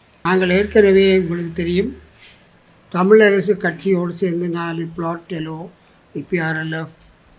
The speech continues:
ஆ, அமைப்புகள் ஓடு ஒரு கூட்டு,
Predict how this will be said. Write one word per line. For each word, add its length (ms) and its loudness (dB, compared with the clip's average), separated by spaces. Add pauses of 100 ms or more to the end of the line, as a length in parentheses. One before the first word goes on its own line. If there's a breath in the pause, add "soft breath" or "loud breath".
(540)
ஆ, 220 -12
அமைப்புகள் 720 -4 (1040)
ஓடு 520 -6
ஒரு 160 -6 (120)
கூட்டு, 640 -4